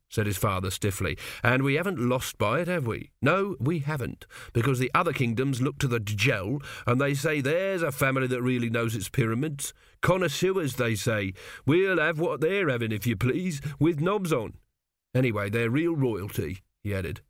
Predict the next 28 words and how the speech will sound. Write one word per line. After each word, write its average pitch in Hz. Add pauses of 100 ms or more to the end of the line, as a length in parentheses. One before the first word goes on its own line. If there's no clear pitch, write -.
(100)
"Not 160
like 135
some 131
of 127
the 123
ones 120
you 120
get 117
these 120
days. 104 (300)
Here 131
today, 117
gone 127
next 135
millennium. 123 (380)
They're 208
half 196
gods, 240
too. 214 (600)
You -
don't 226
expect 151
real 151
royalty 143
to 180
pay 139
its 123
way. 160